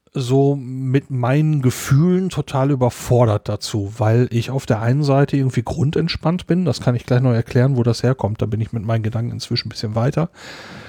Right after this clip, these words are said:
Und auf der anderen Seite mir aber über,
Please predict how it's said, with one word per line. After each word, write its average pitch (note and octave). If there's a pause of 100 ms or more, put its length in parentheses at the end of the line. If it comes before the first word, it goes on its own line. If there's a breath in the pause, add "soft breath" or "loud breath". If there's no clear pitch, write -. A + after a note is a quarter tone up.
(140 loud breath)
Und A#2+
auf A#2
der G#2+
anderen C3
Seite C3+ (120)
mir B2
aber B2+
über, B2